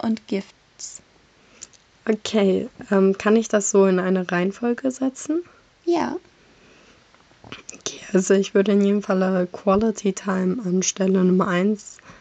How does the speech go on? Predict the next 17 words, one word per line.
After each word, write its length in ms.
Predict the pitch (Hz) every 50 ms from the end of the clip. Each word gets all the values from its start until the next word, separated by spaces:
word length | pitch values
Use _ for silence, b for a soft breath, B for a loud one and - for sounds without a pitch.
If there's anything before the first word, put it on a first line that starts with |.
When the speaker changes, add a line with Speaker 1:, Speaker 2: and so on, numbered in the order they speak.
| B B B B B B B _
Speaker 2:
setzen, 680 | - - - 180 180 180 - - 190 185 190 190 190 185
weil 520 | 185 175 175 175 175 175 175 175 254 277 - _ _ _ _ _ _ _ _ _ _ -
einfach 320 | - 190 180 - - 185
so 200 | - - 196 175
Zeit 440 | 180 - - - 185 190 202 202 -
mit 240 | 196 185 180 - -
der 60 | 180
Person, 520 | 175 - - 170 180 180 170 175 185 190
die 80 | 190 190
man 300 | 185 180 175 175 170 170
liebt, 360 | 185 190 196 208 - - - 277
einfach 380 | 226 196 185 180 - - 180
so 200 | - - 196 185
exklusive 800 | 196 196 196 - - - - 196 190 190 196 190 185 185 180 -
Zeit 360 | - - - 196 196 190 -
zu 160 | - - 196
verbringen. 640 | 190 - - 185 - - 185 180 180 180 175 180